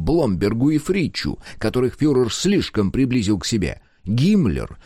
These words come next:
сумел замарать обоих. Сначала Бломберга, доказав, что супруга его бывшая проститутка, а потом донёс, что Фрич склонен к половым извращениям.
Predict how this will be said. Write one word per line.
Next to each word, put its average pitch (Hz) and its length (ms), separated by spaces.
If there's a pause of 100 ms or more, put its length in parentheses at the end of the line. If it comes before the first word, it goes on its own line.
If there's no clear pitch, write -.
сумел 120 480
замарать 123 480
обоих. 151 500 (260)
Сначала 85 600
Бломберга, 139 840 (140)
доказав, 139 500
что 127 200
супруга 143 420
его 98 220
бывшая 117 400
проститутка, 120 800 (160)
а 95 100
потом 113 320
донёс, 120 360
что - 280
Фрич - 560 (160)
склонен 120 540
к - 80
половым 101 400
извращениям. 123 800